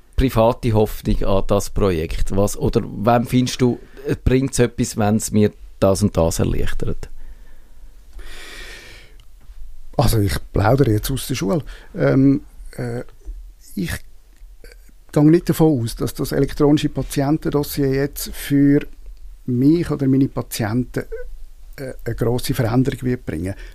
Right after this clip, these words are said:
Speaker 2: Auch nicht eine grosse Verbesserung. Ähm,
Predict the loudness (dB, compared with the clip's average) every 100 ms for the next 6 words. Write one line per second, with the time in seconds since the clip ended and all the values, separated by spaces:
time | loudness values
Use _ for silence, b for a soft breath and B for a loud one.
0 | B 0 4 6 4 4 2 0 -2 -4
1 | -6 -6 -8 -8 -6 -6 -8 -16 -18 B
2 | B B B B B B -4 2 4 4
3 | 4